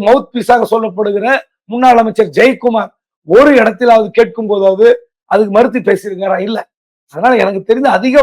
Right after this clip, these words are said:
வாய்ப்பு பாஜகவுடன் இருப்பதற்கு வருகிறது. விஜயை விட மாட்டாங்க. விஜய் எப்படியாவது கூட்டு வரத்துக்கு அதிமுக விரும்புகிறது. பாஜகவா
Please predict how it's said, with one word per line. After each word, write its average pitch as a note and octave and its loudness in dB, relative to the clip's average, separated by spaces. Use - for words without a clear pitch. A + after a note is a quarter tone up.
வாய்ப்பு G#3+ -2
பாஜகவுடன் A3+ 2
இருப்பதற்கு F#3 -4
வருகிறது. G3 -2
விஜயை D4+ 2
விட B3+ 0
மாட்டாங்க. F#3+ 0
விஜய் C4 0
எப்படியாவது B3 0
கூட்டு B3 -8
வரத்துக்கு G#3+ -8
அதிமுக A3+ -4
விரும்புகிறது. G#3+ -4
பாஜகவா A#3 4